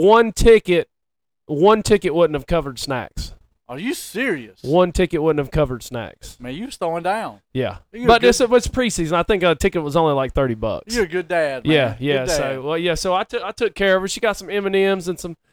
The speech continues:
Speaker 1: and some popcorn and some
Speaker 2: Right.
Speaker 1: things, so, and a drink. So, um,
Speaker 2: Man.
Speaker 1: but yeah, when I, when I looked out, I looked over the side there. We had a D J, so we were all
Speaker 2: Chippa,
Speaker 1: inside.
Speaker 2: chippa, chip,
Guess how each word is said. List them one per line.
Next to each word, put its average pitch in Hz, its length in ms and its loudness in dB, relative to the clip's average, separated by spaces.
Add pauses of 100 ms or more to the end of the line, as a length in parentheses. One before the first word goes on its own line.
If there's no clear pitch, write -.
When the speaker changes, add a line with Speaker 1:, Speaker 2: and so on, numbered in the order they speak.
(180)
Speaker 1:
and 185 100 0
some 202 160 -4
popcorn 185 760 4
and 170 120 0
some 170 140 -2
Speaker 2:
Right. 151 80 -6
Speaker 1:
things, 175 380 2
so, 160 180 2
and 160 160 2
a 165 60 -2
drink. 170 480 -2
So, 135 280 -4 (400)
um, 180 280 4
Speaker 2:
Man. 165 100 -12
Speaker 1:
but 196 160 6
yeah, 208 300 4 (320)
when 208 260 0
I, 196 300 4
when 165 320 -2
I 180 80 4
looked 196 340 2
out, 214 320 4
I 156 80 2
looked 196 260 0
over 208 220 0
the 160 80 -4
side 220 420 -2
there. 160 320 -2 (380)
We 165 140 -4
had 185 160 0
a 151 40 -8
D 180 260 -4
J, 139 440 -4
so 156 160 -6
we 208 160 -2
were 247 160 2
all 160 240 2
Speaker 2:
Chippa, 160 120 -4
Speaker 1:
inside. 160 440 0
Speaker 2:
chippa, - 220 -4
chip, 392 140 -12